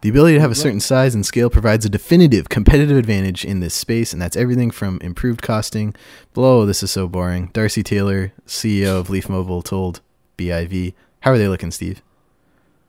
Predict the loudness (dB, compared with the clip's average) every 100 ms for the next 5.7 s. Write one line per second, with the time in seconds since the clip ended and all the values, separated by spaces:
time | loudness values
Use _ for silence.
0 | _ _ _ _ _ -6 -4 -2 -2 0
1 | 0 0 -2 -4 -8 -14 _ _ _ _
2 | _ _ -2 0 2 0 -2 -2 -8 -6
3 | -6 -4 -4 -4 -8 -18 _ _ _ _
4 | _ _ _ _ _ _ _ -6 -4 -2
5 | -2 -2 -4 -6 -6 -8 -10